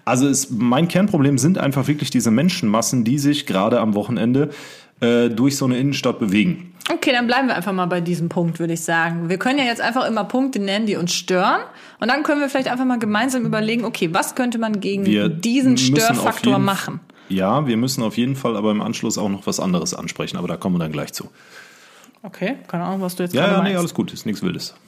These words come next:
Speaker 2: Ja, okay, also das Thema viele Menschen, das ist natürlich meistens, wie du schon sagst, wenn man so samstags oder generell am Wochenende nachmittags in die Stadt geht, dann ist es natürlich rappelvoll.
Speaker 1: Hm, aber auch ganz kurz, unter der Woche auch. Also wenn du um siebzehn Uhr nach Bonn fährst,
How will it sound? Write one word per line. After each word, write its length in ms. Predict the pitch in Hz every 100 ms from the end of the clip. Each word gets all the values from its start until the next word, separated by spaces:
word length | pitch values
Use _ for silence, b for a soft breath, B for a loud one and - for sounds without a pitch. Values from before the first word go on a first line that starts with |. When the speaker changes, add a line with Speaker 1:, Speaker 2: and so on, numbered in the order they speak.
| - 233
Speaker 2:
Ja, 240 | 220 - -
okay, 300 | 262 233 -
also 200 | 214 214
das 220 | 208 208
Thema 480 | 240 240 233 220 -
viele 320 | - - 208 202
Menschen, 520 | 190 185 175 175 165
das 140 | 175
ist 120 | 208 226
natürlich 380 | 208 208 190
meistens, 440 | 180 190 190 196 185
wie 60 |
du 100 | 180
schon 180 | 175 185
sagst, 240 | 180 190 185
wenn 80 | 180
man 100 | 175
so 80 | 165
samstags 800 | 151 170 185 - 175 170 170 175
oder 160 | 175
generell 360 | 180 180 170 175
am 140 | 175
Wochenende 720 | 180 180 180 175 185 180 180
nachmittags 880 | 180 165 175 185 180 180 180 180 - B B B
in 80 | 190
die 80 | 190
Stadt 380 | - 180 180 -
geht, 180 | 180
dann 140 | 180 175
ist 100 | 185
es 140 | 185
natürlich 560 | 185 180 196 185 175 175
rappelvoll. 640 | 160 196 180 - 170 147 156
Speaker 1:
Hm, 240 | 208 165 -
aber 240 | - 214 -
auch 180 | - - -
ganz 220 | 123 123
kurz, 280 | - 143 175 -
unter 260 | 170 175
der 120 | 95
Woche 200 | 92 -
auch. 280 | 123 147 -
Also 160 | 92 90
wenn 100 | 101
du 60 |
um 100 | 117
siebzehn 380 | 104 135 - 120
Uhr 100 | 131
nach 120 | 135
Bonn 200 | 135 233
fährst, 440 | 151 180 202 -